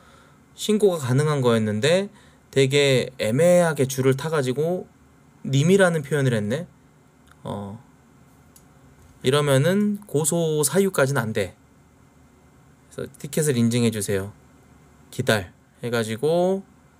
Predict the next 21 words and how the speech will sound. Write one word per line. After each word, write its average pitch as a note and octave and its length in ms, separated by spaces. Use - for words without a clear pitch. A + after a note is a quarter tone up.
티켓을 F#3 500
인증을 C3 400
했어. A#2+ 360
인증 A#2+ 640
내역을 A#2+ 300
딱 A#2 140
보여줘. G#2 440
이제 A#2+ 140
이거를 E3+ 760
토대로 G#3+ 800
바로 C3+ 400
신고했어. D3+ 600
"한 E3 160
번 E3+ 140
주면 C3+ 280
페스타 E3+ 320
데려가 C3 300
준다는 C3 580
로퐁티 C3+ 680
등의 A#2+ 360
별의별 B2 760